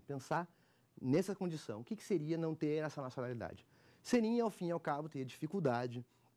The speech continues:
em acesso à saúde, em acesso à educação, em acesso a políticas públicas, em acesso à moradia, em ac-, em, eh, casamento,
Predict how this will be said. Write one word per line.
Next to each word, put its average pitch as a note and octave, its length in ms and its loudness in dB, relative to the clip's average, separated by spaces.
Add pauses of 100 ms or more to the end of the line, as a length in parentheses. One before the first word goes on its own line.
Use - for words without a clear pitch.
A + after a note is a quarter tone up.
(760)
em A2 120 0
acesso G2+ 320 -4
à - 20 -4
saúde, B2 480 -4 (640)
em C3 120 2
acesso G2 500 -4
à G#2+ 80 -2
educação, A2+ 500 -6 (640)
em B2+ 140 4
acesso G#2+ 380 -4
a - 20 -10
políticas D#3+ 440 -4
públicas, C3+ 580 -10 (440)
em C#3 140 2
acesso G#2+ 580 -4
à A2 60 -8
moradia, C#3 640 -2 (480)
em C3+ 100 4
ac-, A#2 240 -4
em, A#2 240 -6 (140)
eh, A2+ 200 -8 (220)
casamento, D#3 640 -4